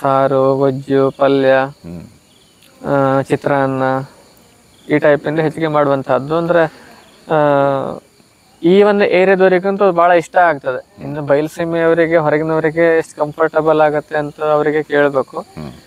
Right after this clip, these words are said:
Speaker 1: ಆದ್ರೆ ಎಲ್ಲರಿಗೂ ಒಂದು ಅನುಕೂಲ ಆಗೋ ರೀತಿಯಲ್ಲಿ ಸಾತ್ಮಿ ಆಹಾರನ ನಾವಿಲ್ಲಿ ಮಾಡುವಂತಹದ್ದು.
Speaker 2: ಉತ್ತಮವಾಗಿದೆ, ಇಷ್ಟೇ ಹೇಳಿಕ್ ಬಯಸ್ತೀನಿ.
Speaker 1: ಗೋಶಾಲೆ, ಗಾರ್ಡನ್ನಿಗೆಲ್ಲ ಹೋಗಿ ಬಂದ್ರಲ್ಲ, ಹೇಗೆ
Speaker 2: ಎಲ್ಲ
Speaker 1: ಅನಿಸ್ತು ಗೋಶಾಲೆ?
Speaker 2: ನೋಡಿ, ಈಗೆಲ್ಲ,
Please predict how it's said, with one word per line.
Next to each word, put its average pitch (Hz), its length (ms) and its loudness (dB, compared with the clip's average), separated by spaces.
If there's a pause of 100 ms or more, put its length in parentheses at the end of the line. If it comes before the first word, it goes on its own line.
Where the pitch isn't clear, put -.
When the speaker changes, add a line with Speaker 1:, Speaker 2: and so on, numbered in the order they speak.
(160)
Speaker 1:
ಆದ್ರೆ 180 160 2
ಎಲ್ಲರಿಗೂ 185 340 4
ಒಂದು 190 120 2
ಅನುಕೂಲ 180 320 0
ಆಗೋ 170 220 2
ರೀತಿಯಲ್ಲಿ 165 460 -2
ಸಾತ್ಮಿ 190 580 -4
ಆಹಾರನ 160 420 -2
ನಾವಿಲ್ಲಿ 170 420 -2
ಮಾಡುವಂತಹದ್ದು. 151 760 -6 (840)
Speaker 2:
ಉತ್ತಮವಾಗಿದೆ, 80 840 -4 (1040)
ಇಷ್ಟೇ - 240 -8
ಹೇಳಿಕ್ 156 280 -2
ಬಯಸ್ತೀನಿ. 147 280 0
Speaker 1:
ಗೋಶಾಲೆ, 156 520 2
ಗಾರ್ಡನ್ನಿಗೆಲ್ಲ 151 680 -2
ಹೋಗಿ 143 280 -4
ಬಂದ್ರಲ್ಲ, 139 300 -6
ಹೇಗೆ 143 260 -8
Speaker 2:
ಎಲ್ಲ 92 200 -8
Speaker 1:
ಅನಿಸ್ತು 139 520 -6
ಗೋಶಾಲೆ? 104 260 0
Speaker 2:
ನೋಡಿ, 95 140 2
ಈಗೆಲ್ಲ, 95 640 -2